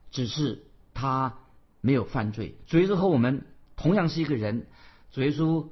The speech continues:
他的身体，他说小，本来从小孩子，主耶稣降生了，慢慢渐渐长大。耶稣他的恩典很多啊，耶稣他也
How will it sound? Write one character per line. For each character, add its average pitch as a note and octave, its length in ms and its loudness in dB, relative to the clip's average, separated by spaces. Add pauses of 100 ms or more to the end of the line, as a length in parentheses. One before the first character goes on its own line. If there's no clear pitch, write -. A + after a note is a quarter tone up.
(320)
他 D#3 100 0
的 C#3+ 80 2
身 D#3+ 240 4
体， G#2 360 -4
他 A#2+ 140 -6
说 A#2 120 -6
小， - 240 -10
本 A#2 100 -6
来 C3 100 -4
从 B2+ 160 -4
小 A#2 140 -4
孩 A2+ 200 -2
子， A2+ 280 -6 (460)
主 B2 240 -4
耶 D3 40 2
稣 D3 120 -2
降 C#3+ 200 4
生 D3+ 120 0
了， C3+ 180 0 (160)
慢 D3 180 4
慢 C3+ 340 0 (220)
渐 E3 220 4
渐 D3 200 0
长 G2+ 220 -6
大。 G2 260 -6 (500)
耶 C3+ 180 4
稣 D#3 200 0
他 C#3+ 140 -2
的 B2 80 -2
恩 C#3 200 -2
典 G2+ 200 -4
很 A#2 240 0
多 D3+ 360 4 (640)
啊， G2+ 140 -8
耶 A#2+ 180 0
稣 D3+ 240 0
他 C#3 140 -4
也 A2 280 -4